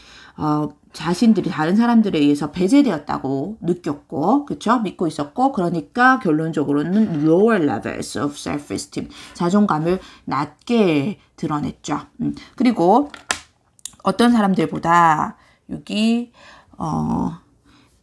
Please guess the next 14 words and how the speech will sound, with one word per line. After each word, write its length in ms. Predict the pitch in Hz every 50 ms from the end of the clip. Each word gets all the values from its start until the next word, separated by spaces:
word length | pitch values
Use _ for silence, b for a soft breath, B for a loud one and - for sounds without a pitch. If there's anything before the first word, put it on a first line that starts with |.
| _ -
involved 360 | 208 202 196 214 214 226 214
by 260 | 190 185 175 175 175 160
group, 560 | 165 185 214 226 220 208 185 165 147 147 - -
이 240 | - 165 165 160 147 -
그룹에 320 | - 226 220 269 269 269 247
의해서 260 | 208 175 165 170 160
참여된 580 | - - 208 196 180 165 160 160 190 202 214 208
사람보다. 480 | 208 170 147 160 - - - - - B B B
그럼 180 | - 254 214 240
이 40 |
사람들은 680 | 269 311 311 294 285 254 233 226 226 226 240 285 320 311
다른 280 | 285 208 175 170 190 196
말로 240 | 180 165 160 160 165
하면 480 | 170 165 175 202 233 262 269 277 277